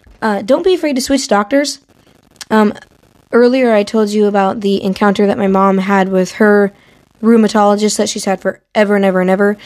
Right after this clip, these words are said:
I told you about the encounter that she had with him being kinda pushy, um, with her getting the vaccine and her declining, you know. And when she came out of that office, and when she, as we were driving away and she was telling me what had happened,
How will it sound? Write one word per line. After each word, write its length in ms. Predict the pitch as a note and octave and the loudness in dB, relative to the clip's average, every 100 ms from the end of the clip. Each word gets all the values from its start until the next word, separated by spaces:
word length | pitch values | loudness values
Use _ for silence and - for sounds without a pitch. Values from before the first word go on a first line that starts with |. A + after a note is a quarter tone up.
| - - - | -20 -14 -6
I 100 | - | -2
told 220 | G#3+ G3+ | 0 0
you 80 | G#3 | 0
about 320 | F#3+ - - | 0 -2 -2
the 300 | G3+ F#3+ - | 0 0 -2
encounter 500 | F#3+ - A3 G3+ G3 | -4 0 0 0 0
that 160 | F#3 G3 | 0 -2
she 140 | G#3+ | -2
had 180 | G3 G3 | -2 -4
with 120 | F3 | -4
him 200 | G3+ F#3+ | -4 -2
being 220 | F#3 F#3 | 0 -2
kinda 360 | F3+ F#3+ F3 F3+ - - - | -2 -2 -2 -4 -12 -20 -2
pushy, 540 | C4 B3 - G#3+ G#3 - - _ _ _ | 0 2 0 0 -2 -6 -20 _ _ _
um, 300 | G#3+ G3 F#3+ - | -6 -4 -6 -6
with 180 | G#3 G3+ | -4 0
her 180 | G#3 G3 | 0 2
getting 300 | G3 G3+ G3 | 2 0 0
the 60 | |
vaccine 560 | F#3+ F3+ - B3+ A#3+ A3 | -2 -6 0 2 4 2
and 160 | G3+ F#3+ | -2 -4
her 340 | F#3+ F#3 F#3 - _ _ _ - - | -4 -4 -6 -12 _ _ _ -20 -6
declining, 840 | G3+ G3 - A#3 A3 G#3+ G#3 G#3 - | -4 -2 0 2 2 2 0 -2 -2
you 140 | G3+ | -2
know. 260 | G3 F#3+ F#3 _ - - _ _ _ _ _ _ - | -2 -4 -8 _ -20 -20 _ _ _ _ _ _ -2
And 140 | A3+ | 2
when 100 | A3 | 4
she 300 | A3 - D4 E4 | 2 2 2 2
came 240 | E4+ E4 | 0 0
out 160 | D4+ C#4 | 0 2
of 100 | C4 | 2
that 180 | A#3+ | 0
office, 680 | - A#3 A#3+ G3 F#3 - - - - - | 2 0 0 -4 -4 -10 -16 -20 -14 -4
and 260 | A3 G#3+ G3+ | 0 0 0
when 140 | G3+ | -2
she, 480 | - - B3+ B3+ A3 | -2 2 2 2 0
as 180 | G#3 A#3+ | -2 0
we 80 | |
were 120 | A3 G3+ | 2 2
driving 460 | G#3+ A3+ B3 C4 | 2 2 2 0
away 300 | B3 A3+ G3+ | 0 2 0
and 100 | G3 | -2
she 100 | - | -2
was 140 | G#3 G3 | -4 -2
telling 300 | B3 B3+ B3 | 0 2 2
me 140 | A3+ | 2
what 120 | G#3 | 0
had 140 | F#3+ F#3 | -2 -2
happened, 540 | A#3 A#3+ F#3+ G3 | -2 -2 -4 -6